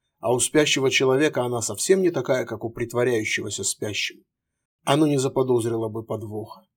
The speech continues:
Умением подделывать тень своего сознания Фес выделялся из всех слуг Серой Лиги. Существо в углу заскребло когтями по доскам, но приближаться явно не спешило,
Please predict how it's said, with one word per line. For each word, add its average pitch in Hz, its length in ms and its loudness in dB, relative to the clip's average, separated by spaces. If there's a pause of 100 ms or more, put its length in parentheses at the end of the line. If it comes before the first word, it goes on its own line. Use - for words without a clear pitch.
(300)
Умением 160 580 8
подделывать 139 580 4
тень 143 180 0
своего 127 320 4
сознания 123 720 2 (380)
Фес - 260 2
выделялся 139 540 4
из 127 140 0
всех 165 320 4
слуг 139 280 -4
Серой 127 340 4
Лиги. 113 380 -8 (880)
Существо 143 580 4
в 165 60 4
углу 151 240 8
заскребло 135 480 2
когтями 139 400 2
по 127 160 2
доскам, 170 420 2 (320)
но 135 140 0
приближаться 143 600 2
явно 143 300 4
не 139 120 0
спешило, 131 600 -4